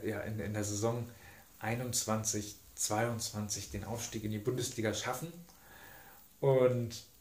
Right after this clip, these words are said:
äh, den zweiten, da will ich mich noch nicht festlegen, da w-, da brauche ich dann mal wieder ein bisschen Input, die ersten zwei, drei Spiel-, Spieltage.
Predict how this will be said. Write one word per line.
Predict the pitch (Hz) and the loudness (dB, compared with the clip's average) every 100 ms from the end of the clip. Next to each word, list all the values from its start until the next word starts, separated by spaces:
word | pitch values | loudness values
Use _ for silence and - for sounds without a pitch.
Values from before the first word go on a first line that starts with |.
| - | -8
äh, | - 120 117 | 8 10 10
den | 127 131 | 6 10
zweiten, | - 139 156 208 - 202 | 10 12 10 10 8 4
da | 151 139 | 6 8
will | 123 160 | 10 8
ich | 139 | 8
mich | 143 | 6
noch | 147 | 6
nicht | 151 - | 6 8
festlegen, | 160 - 135 135 135 - - - | 6 6 4 4 2 -2 -12 4
da | 123 110 117 | 6 6 2
w-, | 147 - | 0 6
da | 123 | 8
brauche | 120 127 | 10 10
ich | 135 | 10
dann | 131 120 117 113 | 8 2 0 2
mal | 120 123 | 6 6
wieder | 127 127 | 6 4
ein | 113 | 4
bisschen | 120 - 120 | 2 0 -2
Input, | 147 139 135 - | 2 4 4 2
die | 107 | 4
ersten | 123 131 - 120 | 4 4 2 0
zwei, | - 113 | 2 4
drei | 120 117 117 | 4 4 0
Spiel-, | - 123 127 - | 0 -2 -4 -6
Spieltage. | - 131 123 113 113 | 0 0 4 4 2